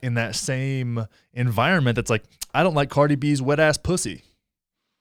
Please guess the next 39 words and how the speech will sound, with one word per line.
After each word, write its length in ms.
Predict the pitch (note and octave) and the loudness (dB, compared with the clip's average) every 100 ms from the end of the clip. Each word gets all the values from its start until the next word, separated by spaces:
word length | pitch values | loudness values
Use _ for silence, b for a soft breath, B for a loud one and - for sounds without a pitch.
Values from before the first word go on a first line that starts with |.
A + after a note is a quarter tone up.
| _ - | _ -6
being 240 | B2+ A#2 | -2 -2
played 240 | A2 B2 A2+ | 0 -2 0
over 260 | A#2+ A#2 | 0 0
and 80 | A#2 | 0
over 240 | A#2+ G#2+ A2 | 0 0 -2
again 320 | A2 G#2+ G#2 | 0 -2 -2
in 140 | G#2 | -4
the 80 | G#2 | -4
most 220 | G#2+ A#2 | -2 -4
popular 380 | - A#2 - A2 | -2 -2 -2 -4
song 260 | - A2 G#2+ | -2 -2 -2
on 60 | |
Spotify. 560 | G2+ A#2 A2 A2+ G#2 G2 b b | -4 -4 -4 -4 -4 -6 b b
I 120 | b C3 | b 0
wanna 180 | D#3 | 2
censor 340 | C#3+ - C3 B2 | 0 -2 -4 -4
that. 300 | G#2 G2+ - _ _ | -4 -8 -10 _ _
That's 120 | A#2 | -6
not 140 | D3+ C#3 | 0 0
appropriate 460 | - C#3+ C3 C3+ | 2 2 2 -2
for 140 | A#2 C3 | 0 -2
young 180 | B2+ | 0
women." 340 | B2+ B2+ G#2+ G2 _ _ _ _ _ _ _ _ _ _ _ _ _ _ _ _ _ _ _ | -2 -4 -6 -8 _ _ _ _ _ _ _ _ _ _ _ _ _ _ _ _ _ _ _
That 160 | A#2 A#2+ | -4 2
person 300 | C#3 B2 C3 | 2 2 0
has 80 | |
to 80 | A#2+ | -2
be 40 | C3 | -2
given 220 | B2 B2 | -2 0
the 60 | |
same 320 | G#2+ A2+ A#2 B2 | -4 -2 -2 -2
validity 420 | C#3+ B2 A2 A#2 | -2 -2 -2 -2
as 80 | A2 | -2
somebody 280 | G#2+ A2 A2 | -4 -4 -4
who 40 | |
doesn't 280 | A2 G2 G#2+ | -4 -6 -6
like 160 | G#2+ | -8
Joe 100 | A#2 | -4
Rogan. 360 | C3 F3 F3 - | -4 -4 -6 -12